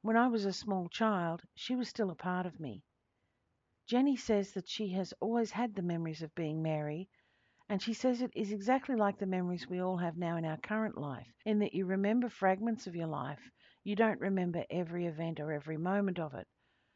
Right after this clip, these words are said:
So she could remember incidents, things that happened, family members, places and things that she did with the family. She also particularly remembered a town in Ireland.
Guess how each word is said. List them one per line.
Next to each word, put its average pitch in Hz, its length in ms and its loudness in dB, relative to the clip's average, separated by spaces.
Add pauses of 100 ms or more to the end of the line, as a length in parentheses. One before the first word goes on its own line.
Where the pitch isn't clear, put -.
(320)
So 220 360 4
she 294 200 0
could 254 160 -2
remember 208 460 2
incidents, 190 880 -4
things 170 280 -2
that 147 100 -6
happened, 160 680 -4 (360)
family 170 420 2
members, 165 720 0 (340)
places 180 560 2
and 170 160 -4
things 175 300 -2
that 160 120 -10
she 170 160 -8
did 208 200 -2
with 180 160 -4
the 156 100 -12
family. 156 540 -6 (840)
She 247 240 2
also 269 340 2
particularly 208 720 0
remembered 165 460 0
a 123 80 -2
town 180 340 0
in 165 140 0
Ireland. 175 520 0